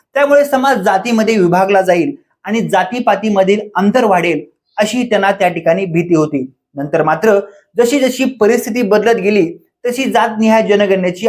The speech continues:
आवश्यकता देखील वाढत गेली. अनुसूचित जाती आणि अनुसूचित जमातीमधील जातनिहाय जनगणना मात्र त्या ठिकाणी नियमित होत असते. मात्र इतरांचीही अशा प्रकारची जनगणना व्हावी,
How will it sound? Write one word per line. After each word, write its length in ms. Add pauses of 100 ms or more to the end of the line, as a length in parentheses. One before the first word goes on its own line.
(120)
आवश्यकता 500
देखील 240
वाढत 300
गेली. 180 (440)
अनुसूचित 520
जाती 440
आणि 180
अनुसूचित 560
जमातीमधील 760 (560)
जातनिहाय 480
जनगणना 420
मात्र 260
त्या 140
ठिकाणी 320
नियमित 360
होत 160
असते. 260 (280)
मात्र 240
इतरांचीही 600
अशा 340
प्रकारची 580
जनगणना 440
व्हावी, 280